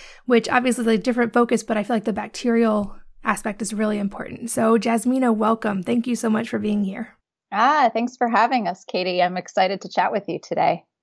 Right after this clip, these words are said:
Speaker 1: Me too. I feel like this is one of those really important topics that we're about to see a whole lot about. I feel like most people are aware of there's, um, gut bacteria and there's a gut biome. And so most people understand that the gut has trillions of bacteria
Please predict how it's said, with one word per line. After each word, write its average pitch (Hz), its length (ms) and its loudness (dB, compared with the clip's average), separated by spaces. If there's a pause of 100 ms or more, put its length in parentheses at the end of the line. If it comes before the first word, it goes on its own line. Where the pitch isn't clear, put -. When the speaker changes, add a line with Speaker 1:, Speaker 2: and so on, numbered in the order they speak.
(320)
Speaker 1:
Me 247 200 2
too. 262 300 0
I 226 100 0
feel 320 140 2
like 320 140 4
this 277 160 2
is 262 180 -2
one 240 140 4
of 233 100 4
those 214 300 2
really 226 260 4
important 226 400 0
topics 226 380 -4
that - 160 -4
we're 220 180 2
about 196 380 -2
to 220 100 -2
see 226 160 -4
a 214 80 -2
whole 220 160 -2
lot 214 180 -2
about. 196 400 -6
I 233 100 -4
feel 262 120 0
like 240 180 -2 (460)
most 254 300 0
people 269 180 0
are 233 60 6
aware 220 260 6
of 202 120 2
there's, 208 420 0 (400)
um, 214 200 -4 (100)
gut 277 160 0
bacteria 247 500 0
and 208 120 2
there's 202 140 -4
a 214 40 -6
gut 240 240 -2
biome. 226 540 4 (420)
And 226 160 2
so 262 80 4
most 320 160 2
people 320 220 8
understand 226 480 4
that 220 100 0
the 226 80 -2
gut 233 220 0
has 202 260 -4
trillions 240 480 2
of 196 80 0
bacteria 208 760 -2